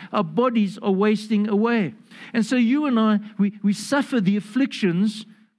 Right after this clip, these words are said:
common to man. And, and eventually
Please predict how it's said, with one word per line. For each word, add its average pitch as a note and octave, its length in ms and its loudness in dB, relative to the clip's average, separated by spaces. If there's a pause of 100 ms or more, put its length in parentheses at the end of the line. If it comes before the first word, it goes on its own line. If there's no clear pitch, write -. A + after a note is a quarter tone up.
(140)
common A3 720 0
to G#3 160 0
man. G#3 560 0 (260)
And, G#3+ 320 -2 (480)
and F#3+ 260 0
eventually A3 640 0